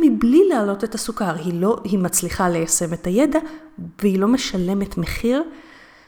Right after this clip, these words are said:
על חוסר יישום הידע. אוקיי? אז זה סיבה שנייה.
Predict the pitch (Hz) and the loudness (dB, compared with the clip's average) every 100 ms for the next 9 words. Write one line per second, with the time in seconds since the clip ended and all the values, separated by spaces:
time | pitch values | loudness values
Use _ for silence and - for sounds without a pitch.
0 | _ _ - 180 185 185 - - 220 - | _ _ -4 0 0 -2 -4 -2 0 0
1 | 180 151 - 165 156 151 - 196 - - | -2 -4 -6 -6 -6 -8 -12 -14 -18 -20
2 | - - - - 180 - 208 247 - - | -20 -20 -20 -14 -14 -8 -8 -8 -12 -20
3 | _ - - - - - 170 160 208 254 | _ -20 -20 -20 -20 -20 -8 -4 -2 -4
4 | 254 - - 160 - - 165 160 | -4 -10 -8 -8 -10 -10 -10 -12